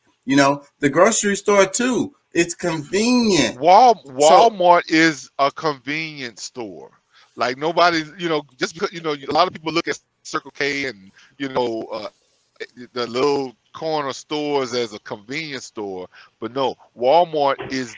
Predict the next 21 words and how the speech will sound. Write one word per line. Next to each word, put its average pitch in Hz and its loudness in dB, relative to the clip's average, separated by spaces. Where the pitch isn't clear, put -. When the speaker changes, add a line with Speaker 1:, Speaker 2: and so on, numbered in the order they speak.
Speaker 2:
the 147 -4
convenience 135 -6
store 131 -2
of 127 -2
convenience 117 -12
stores. - -12
Speaker 1:
So 165 0
that's 190 4
what, 180 2
that's 156 0
how 151 6
they 143 2
got 135 4
us. 131 -2
So, 127 0
like, 127 0
growing 180 6
food 160 -2
to 175 -2
supplement 180 2
your 139 -2